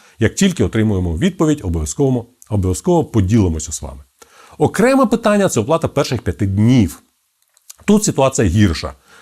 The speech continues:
Е, швидше за все, з двадцять п'ятого січня перші п'ять днів доведеться, доведеться оплачувати на загальних підставах,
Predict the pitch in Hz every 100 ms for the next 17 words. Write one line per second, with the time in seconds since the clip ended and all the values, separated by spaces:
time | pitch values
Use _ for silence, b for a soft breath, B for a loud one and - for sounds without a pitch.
0 | b - 92 87 - 208 196 135 117 -
1 | 196 123 139 143 104 104 87 82 226 -
2 | 151 131 117 - 90 78 117 220 185 139
3 | 135 147 135 110 104 107 113 160 104 90
4 | 214 208 175 110 87 107 90 82 - 208
5 | 214